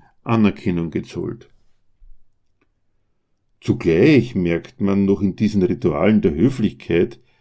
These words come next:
dass die gegensätzlichen Figuren, die sich da als formell Gleiche begegnen, diesen Ritualen einen Stempel aufprägen, der davon zeugt, dass sie doch ein bisschen gegensätzlich und nicht gleiche sind.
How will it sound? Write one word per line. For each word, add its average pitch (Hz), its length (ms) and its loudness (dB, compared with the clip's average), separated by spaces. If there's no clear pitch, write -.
dass 98 220 0
die 95 260 -4
gegensätzlichen - 840 2
Figuren, 117 760 2
die 107 120 6
sich 104 260 -2
da 92 140 2
als 90 160 2
formell 82 400 0
Gleiche 104 480 2
begegnen, 104 800 -2
diesen 131 360 2
Ritualen 104 680 2
einen 98 280 2
Stempel 123 480 0
aufprägen, 95 640 0
der 101 120 2
davon 104 500 -2
zeugt, 90 520 -4
dass 101 160 0
sie 90 180 -4
doch 127 380 2
ein 107 200 -4
bisschen 104 400 -4
gegensätzlich 104 920 -2
und 147 160 -2
nicht 131 240 2
gleiche - 380 0
sind. - 440 -10